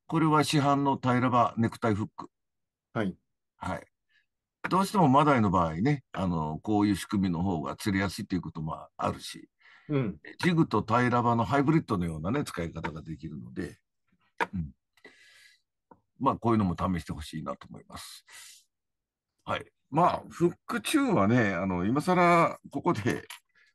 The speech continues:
Speaker 1: あの、詳しくやるほどのこともないと思うので、これぐらいさらっといきたいんですけど、
Speaker 2: はい。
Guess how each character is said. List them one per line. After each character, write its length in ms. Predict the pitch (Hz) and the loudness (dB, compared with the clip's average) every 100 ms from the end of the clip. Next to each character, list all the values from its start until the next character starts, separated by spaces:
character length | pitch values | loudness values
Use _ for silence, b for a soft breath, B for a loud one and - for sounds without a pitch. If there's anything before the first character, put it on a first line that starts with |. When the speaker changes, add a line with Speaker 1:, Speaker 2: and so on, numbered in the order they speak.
| _ _ _ _ _ | _ _ _ _ _
Speaker 1:
あ 120 | - 87 | -6 -4
の、 140 | 78 | -4
詳 220 | 80 156 | -4 -4
し 80 | 180 | -4
く 220 | - - 90 | -2 0 2
や 120 | 117 | 2
る 100 | 120 | 0
ほ 120 | 123 | -2
ど 120 | 139 | -4
の 100 | 131 | -4
こ 100 | 147 | -4
と 100 | 156 | 0
も 140 | 123 95 | 0 2
な 120 | 120 | 2
い 60 | 110 | 2
と 100 | 90 | 0
思 140 | 87 | -2
う 40 | |
の 100 | 76 | -4
で、 100 | 67 | -8
こ 140 | 87 104 | -4 0
れ 100 | 113 | 0
ぐ 120 | 117 | 0
ら 100 | 120 | 0
い 60 | 110 | 0
さ 160 | 135 | 0
ら 80 | 135 | -2
っ 60 | - | -2
と 80 | 92 | -6
い 60 | |
き 60 | 80 | -4
た 120 | 95 | -6
い 60 | 80 | -6
ん 40 | |
で 80 | 67 | -8
す 100 | - | -14
け 100 | - | -8
ど、 280 | 82 78 - _ _ _ _ | -6 -6 -10 _ _ _ _
Speaker 2:
は 100 | 147 | -4
い。 120 | 101 | -4